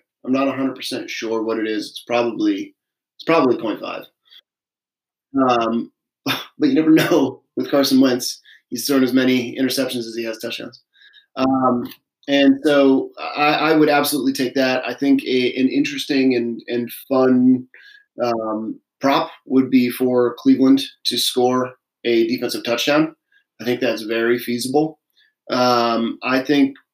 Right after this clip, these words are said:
I think Cleveland wins this game, um, and I think they probably win for, I, I, I bet they win by, I bet they win by ten or fourteen points. I just, I watched that Eagles game. They played the Giants last week.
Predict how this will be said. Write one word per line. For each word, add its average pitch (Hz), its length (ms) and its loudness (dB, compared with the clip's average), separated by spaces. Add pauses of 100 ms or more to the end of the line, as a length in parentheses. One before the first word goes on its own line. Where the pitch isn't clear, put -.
(340)
I 139 80 -2
think 175 240 2 (120)
Cleveland 151 360 4
wins 131 240 4
this 139 180 -4
game, 139 440 2 (240)
um, 117 380 -2
and 123 120 -2
I 127 40 -2
think 139 180 -4
they 127 120 -2
probably 117 680 -2
win 110 460 -4 (600)
for, 110 600 -2 (320)
I, 127 240 0
I, 160 200 2
I 170 40 -2
bet 185 160 2
they 143 120 4
win 123 240 2
by, 104 340 -6 (760)
I 127 40 -6
bet 139 140 -4
they 123 140 2
win 117 200 0
by 104 180 -6
ten 101 220 -10
or 98 80 -12
fourteen 98 360 -12
points. 92 260 -14 (420)
I 156 100 2
just, - 240 -2
I 131 140 0
watched 139 460 -2
that 117 140 2
Eagles 127 340 4
game. 107 360 -4
They 123 100 -4
played 139 200 -2
the - 40 -10
Giants 113 380 -8
last 151 220 0
week. 165 280 -2